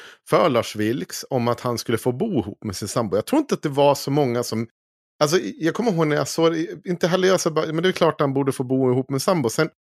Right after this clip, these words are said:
är ju problemet då att det är ju superkomplicerat. Om du ska leva, om du lever med den hotnivån,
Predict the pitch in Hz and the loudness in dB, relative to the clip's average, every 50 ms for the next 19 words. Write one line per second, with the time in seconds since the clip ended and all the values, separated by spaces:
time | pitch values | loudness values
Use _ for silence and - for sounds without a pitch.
0 | _ _ _ _ _ _ - 180 190 196 202 - - - 165 139 131 160 233 269 | _ _ _ _ _ _ 0 4 4 4 4 2 -2 -4 -4 -2 0 0 2 2
1 | 277 220 127 107 110 110 _ - - - - - 135 - _ - - 170 165 - | 2 2 0 0 -4 -8 _ -10 -10 -8 -8 -10 -12 -12 _ 0 0 0 2 2
2 | - 123 107 104 104 113 131 120 - - - - - - - - - 247 190 139 | 0 0 0 -2 -2 -2 -2 -2 -4 -8 -12 -12 -12 -10 -6 0 2 2 4 4
3 | 117 110 _ _ - - 113 - - - 147 139 131 - - 135 135 131 - - | 2 -2 _ _ 0 0 0 0 2 0 0 0 0 -2 -2 -4 -2 -2 -2 -4
4 | 294 285 240 113 104 - - - - - - - _ - - 165 175 185 - - | -2 0 2 2 0 0 -4 -8 -18 -20 -20 -18 _ -2 0 0 0 0 0 0
5 | - 170 170 170 180 233 226 175 143 151 - - 175 180 180 196 202 - - 143 | 0 2 2 2 2 2 0 0 0 0 0 0 -2 0 0 -2 -4 -4 -4 -2
6 | 135 160 233 285 349 339 339 302 202 156 123 113 98 101 95 - - 139 127 110 | 0 2 2 2 2 2 0 -2 -2 0 0 -2 -4 -4 -8 -4 -4 -4 -4 -6
7 | - _ _ - 131 113 131 147 - - - 147 185 196 | -12 _ _ -10 -10 -10 -8 -10 -10 -6 -6 -6 -6 -6